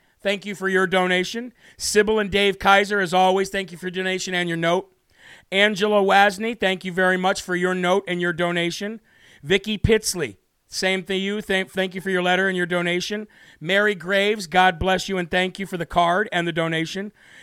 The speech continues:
Nydia Rivera, uh, Rivera, the encouraging letter. Uh, thank you so, so very much. Um, um, Lloyd and Betty Atkins, God bless you and thank you.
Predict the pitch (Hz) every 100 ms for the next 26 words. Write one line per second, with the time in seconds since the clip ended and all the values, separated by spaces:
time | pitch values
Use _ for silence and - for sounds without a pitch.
0 | _ 151 202 233 220 208 196 175 202 220
1 | 214 170 165 165 175 196 220 180 107 _
2 | _ _ _ 170 175 - 202 208 180 196
3 | 196 202 165 107 _ _ _ 175 170 -
4 | 202 208 180 165 - 190 202 202 190 196
5 | 190 196 180 185 190 185 185 147 - -
6 | _ _ _ _ 175 180 180 170 165 143
7 | _ _ _ _ _ _ _ _ _ _
8 | _ _ _ _ _ _ _ _ - 190
9 | 190 185 170 156 165 190 220 233 214 196
10 | 208 214 208 226 - 180 143 185 190 185
11 | 190 - 185 180 185 190 180 202 202